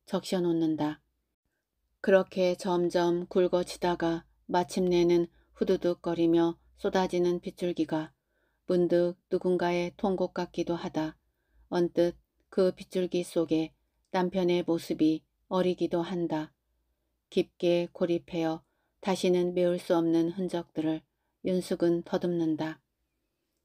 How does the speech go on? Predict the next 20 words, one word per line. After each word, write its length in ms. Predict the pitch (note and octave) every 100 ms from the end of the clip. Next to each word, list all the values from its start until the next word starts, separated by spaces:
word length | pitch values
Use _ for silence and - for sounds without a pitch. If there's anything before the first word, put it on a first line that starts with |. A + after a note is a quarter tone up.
| -
그때는 520 | G3+ - F#3+ F3+ F3+
왜 300 | E3+ F3 F3 -
자신만 640 | - - F3+ E3+ E3 E3+ _ _ -
힘든 340 | G#3 F#3+ F#3
줄 160 | F3+ F3
알았을까? 800 | E3+ F3 - E3+ D#3 D#3 D#3 - _ _ _ _ _
창밖을 520 | - G#3 F#3+ F3+ F3+ F3
보며 440 | E3+ E3+ E3+ E3+ _ _ _
세상의 560 | - G3 G3 F#3 F3+ F3+
끈을 320 | - F#3 F3+
놓아버린 560 | F3 F3+ F3 F3 E3+ E3+
절망으로 680 | - E3+ E3 D#3+ D#3 D#3+ - _ _ -
어깨를 600 | F3+ E3+ F3 E3+ E3 E3+
들썩인다. 800 | - F3+ - F3 D#3+ D3+ D3+ D3+ _ _ _ _ _ _ _ _ _ _ _ _ _
눈을 360 | F#3+ F3+ F3+ F3
지그시 400 | - F3 F3+ -
감고 560 | F3 E3 E3 E3 D#3+ - _ _
한참을 540 | - G3 - F#3+ F3+ F3
그렇게 640 | - E3+ E3 - D#3+ E3 _
앉아있다. 800 | - F3 E3+ E3 D3 - D3+ D3+